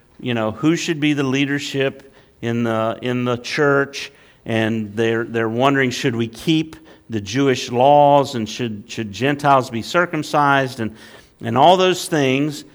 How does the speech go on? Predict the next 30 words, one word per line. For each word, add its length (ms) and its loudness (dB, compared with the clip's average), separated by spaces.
Do 180 2
we 120 6
need 320 2
to 60 -8
keep 400 -4
the 100 2
law 500 8
after 300 0
becoming 460 -2
Christians? 920 -6
The 80 -10
question 520 -4
that's 160 -8
coming. 540 -6
And 140 -4
Paul 240 6
is 140 4
arguing, 640 6
and 100 0
he's 220 -2
arguing 480 2
to 100 -6
them 300 -2
that 160 0
it's 180 -6
faith, 600 -4
because 340 2
Abraham's 680 0
faith 640 -2
preceded 1160 0